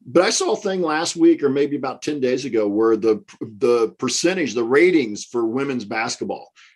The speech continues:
is up. Your game at the Big Ten tournament, I don't think you and I talked about this, but the, the attendance at the Iowa I U Big Ten Women's Championship game was the biggest attendance at the Big Ten tournament, um, since, like, oh five or oh six. So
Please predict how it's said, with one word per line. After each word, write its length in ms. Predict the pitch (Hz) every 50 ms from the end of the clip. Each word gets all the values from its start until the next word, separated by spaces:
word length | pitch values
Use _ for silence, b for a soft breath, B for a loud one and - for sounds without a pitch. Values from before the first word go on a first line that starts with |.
| b _ -
is 200 | 135 131 - 123
up. 220 | 147 139 143 -
Your 280 | - 123 143 180 208 220
game 460 | 180 151 160 143 123 113 110 110 110 -
at 200 | - 127 127 123
the 40 | -
Big 220 | 113 123 135 127 -
Ten 160 | 143 131 120
tournament, 260 | - 139 123 113 123
I 40 | 143
don't 100 | 147 139
think 120 | 123 104
you 120 | 120 135 131
and 80 | 127
I 140 | 127 147 147
talked 260 | 143 - 127 120 -
about 240 | 113 110 110 107 -
this, 140 | - 107 -
but 180 | - 120 -
the, 380 | - 117 117 113 113 113 113 113 -
the 100 | 127 127
attendance 580 | 123 - - 185 196 226 214 165 127 - -
at 100 | 117 110
the 140 | - 120 -
Iowa 380 | 113 131 135 139 139 131 127 120
I 200 | - 120 123 127
U 400 | 123 123 127 131 131 127 123 110 92
Big 180 | 127 131 123 123
Ten 220 | - 131 127 120
Women's 260 | 123 123 123 117 104
Championship 480 | - - 127 123 127 120 - - 110 101
game 160 | 107 104 - B B B B B -
was 120 | 120 123
the 100 | 110 107
biggest 360 | - 95 143 151 151 147 - 127
attendance 460 | 123 - - 139 131 127 120 117 117
at 80 | 110
the 40 | 107
Big 200 | 107 127 120 120
Ten 160 | - 120 110
tournament, 420 | - - 123 120 117 120 110 110 B B B B B B -
um, 440 | 113 113 113 110 107 107 107 104 101
since, 280 | - - 131 123 123
like, 200 | 127 120 110 - _
oh 160 | - 131 131 127
five 500 | - _ - 131 127 135 139 139 127 120
or 140 | 120 117
oh 60 | 113 107
six. 340 | - - 151 127 123 - B B B B
So 360 | - - 202 196 175 B B